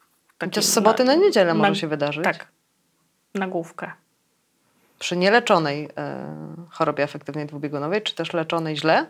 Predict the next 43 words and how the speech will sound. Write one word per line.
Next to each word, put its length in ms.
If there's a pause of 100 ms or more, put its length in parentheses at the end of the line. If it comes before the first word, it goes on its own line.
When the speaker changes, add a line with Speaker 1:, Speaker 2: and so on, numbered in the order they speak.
(100)
Speaker 2:
Przy 200
leczonej, 560
jeżeli 300
leki 320
nie 120
są 160
odpowiednio 460
dobrane, 480
to 100
też. 400 (760)
Speaker 1:
Mm, 460 (120)
na 180
czym 180
polega 240
ten 160
problem 440
z, 60 (260)
z 60
doborem 580
leków, 560
e, 260
w 60
chorobie 340
afektywnej 480
dwubiegunowej? 560
Bo 120
podobno 300
nie 120
jest 160
wcale 260
tak 180
łatwo 260
je 180
dobrać. 240
No, 140
w 240
depresji 360
też 160
nie 60
jest 140
łatwo 240
je, 220 (520)
e, 320